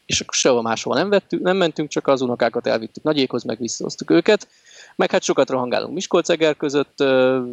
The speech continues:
mindenféle okokból. Lényeg az, hogy összejött egy ilyen harmincnyolcezer kilométer, ebből ilyen, mm, harminckettő-három az a saját autómmal sikerült, ö, a maradék pedig azzal, hogy volt két tesztautó nálam az elmúlt egy évben, egy harmincnyolcas Ioniq, szóval végül is három Ioniq futása, meg egy Mazda M X harminc.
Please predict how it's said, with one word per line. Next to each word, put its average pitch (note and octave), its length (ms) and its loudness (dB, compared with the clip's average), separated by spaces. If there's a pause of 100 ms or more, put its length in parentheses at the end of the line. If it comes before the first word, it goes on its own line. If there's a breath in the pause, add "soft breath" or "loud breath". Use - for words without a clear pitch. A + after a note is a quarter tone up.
mindenféle B2+ 600 2
okokból. B2+ 520 2 (280 loud breath)
Lényeg D#3 280 4
az, D3+ 140 2
hogy C3 140 0
összejött A#2 460 -4
egy A2+ 120 -2
ilyen A#2 140 0
harmincnyolcezer A#2 760 -4
kilométer, E3+ 520 2
ebből C#3+ 260 4
ilyen, C3 360 0 (720)
mm, B2 760 -2
harminckettő-három C3 1160 0
az A2+ 120 -6
a G#2+ 60 0
saját D#3 400 2
autómmal D#3 840 0
sikerült, B2+ 600 0
ö, A#2+ 360 2
a - 60 0
maradék A#2+ 380 0
pedig B2 200 -2
azzal, B2 300 2
hogy A#2 140 -6
volt A#2 340 0
két - 200 -4
tesztautó A#2 440 -4
nálam A2+ 240 -2
az A2+ 100 -4
elmúlt A2+ 340 -2
egy A2 200 0
évben, G#2+ 260 -2
egy G2+ 100 -6
harmincnyolcas A#2+ 640 -2
Ioniq, A#2+ 220 -2
szóval B2 200 -2
végül A#2+ 160 0
is - 60 -4
három A#2+ 240 2
Ioniq C#3+ 280 -4
futása, C3+ 420 -4
meg A#2 100 -6
egy A#2 100 -4
Mazda A2 360 -4
M G#2+ 100 -6
X - 120 -8
harminc. E3 400 0